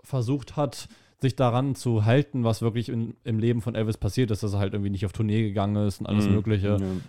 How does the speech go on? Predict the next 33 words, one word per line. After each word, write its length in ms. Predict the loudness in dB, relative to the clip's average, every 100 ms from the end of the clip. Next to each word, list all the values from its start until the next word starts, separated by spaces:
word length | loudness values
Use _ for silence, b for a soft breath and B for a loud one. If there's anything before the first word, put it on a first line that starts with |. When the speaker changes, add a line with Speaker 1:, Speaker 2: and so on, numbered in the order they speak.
| -4
Speaker 1:
Und, 400 | 0 2 0 -2
ähm, 400 | -2 0 2 0 -2
das 140 | -2
wäre 120 | 0
ja 40 | 2
unvorstellbar 640 | 2 2 0 0 0 2
gewesen. 520 | 0 0 0 0 0
Äh, 60 | -2
also 300 | -2 -2 -2
bei, 100 | -2
bei 160 | -2
Bohemian 400 | -4 -2 0 2 2
Rhapsody 320 | 0 -2 -2
zum 140 | -2
Beispiel, 260 | -2 -2 -2
da 60 |
hat 60 | 0
man 100 | 0
ja 60 | 0
gesehen, 240 | 0 0
dass 160 | -2 -4
die 100 | -6
einfach 220 | -4 -2
sehr, 240 | 2 4
sehr 200 | 4 2
viel 120 | 0
konstruiert 520 | 0 0 0 0 2 4
haben, 260 | 2 4
dass 100 | 2
es 100 | 0
am 100 | -2
Ende 200 | 0 0
so 300 | 2 2 0